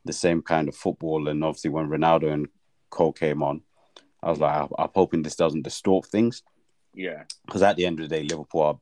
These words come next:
Speaker 1: uh, they still remain a better team than us. But I don't think they were up to scratch today. Um,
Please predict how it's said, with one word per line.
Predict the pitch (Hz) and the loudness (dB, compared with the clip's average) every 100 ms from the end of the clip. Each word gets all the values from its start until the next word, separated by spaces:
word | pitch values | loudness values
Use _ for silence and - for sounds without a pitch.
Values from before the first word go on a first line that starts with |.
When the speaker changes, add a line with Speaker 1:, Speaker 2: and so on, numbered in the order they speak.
| - | -12
Speaker 1:
uh, | 50 - | -16 -12
they | 78 80 | -8 -8
still | - 90 | -4 -2
remain | 80 78 80 80 | -2 -2 -2 -2
a | 71 | -2
better | 80 76 | -2 -2
team | - 82 | -4 -6
than | 73 | -6
us. | 73 73 - - _ _ _ _ _ | -8 -10 -12 -18 _ _ _ _ _
But | 82 71 | 0 2
I | 82 | 2
don't | 87 82 | 2 2
think | - - | 0 -4
they | 87 | -2
were | 76 71 | -2 -2
up | 76 | -4
to | - | -6
scratch | - 82 - - | -4 -2 -2 -4
today. | 78 80 76 - - - | -6 -6 -8 -14 -20 -8
Um, | 78 76 76 71 | -2 -2 -4 -8